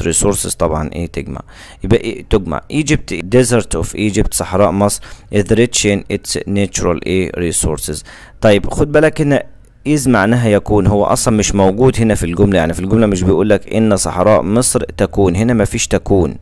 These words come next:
فأنت لازم تركز على إيه؟ verb to be. طيب، لأنه ساعات بيكون مختفي من، من الجملة، خصوصًا في الإيه؟ آه، في الجمل اللي زي كده. "لدينا الكثير من الموارد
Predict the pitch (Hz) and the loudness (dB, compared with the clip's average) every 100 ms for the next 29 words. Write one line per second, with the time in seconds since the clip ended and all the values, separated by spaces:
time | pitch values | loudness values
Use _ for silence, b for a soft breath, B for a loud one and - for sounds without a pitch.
0 | B B B B - 92 98 113 117 104 | B B B B -4 -2 2 2 2 0
1 | 95 110 - 98 80 82 82 98 98 B | 0 -2 0 0 0 0 0 0 0 B
2 | B B 90 104 107 92 - 92 87 76 | B B -2 2 4 2 0 0 -2 -6
3 | - - - - 67 - - - - - | -12 -20 -20 -8 -6 -6 -10 -18 -20 -20
4 | - - - - - - - 104 98 117 | -20 -20 -20 -20 -20 -20 -8 -2 0 2
5 | 110 85 101 120 104 - 110 110 - - | 2 2 2 2 -2 -2 0 0 -2 0
6 | 107 101 87 85 90 69 98 101 92 92 | 0 0 -2 -4 -6 -4 0 0 0 0
7 | 78 80 - - - 104 90 90 80 95 | 0 -2 -4 -6 -2 -2 0 -2 0 0
8 | - B B B B - 90 85 78 76 | -2 B B B B -2 0 0 -2 -4
9 | 85 - - 92 92 107 101 87 87 82 | -6 -8 -8 -6 0 2 2 0 0 -2
10 | - 65 - B B B - 110 131 170 | -4 -12 -14 B B B 0 2 4 4
11 | 165 131 117 - 139 131 117 107 101 98 | 2 2 0 -2 0 2 4 4 4 4
12 | 98 110 139 143 131 135 131 | 4 4 4 4 2 0 -4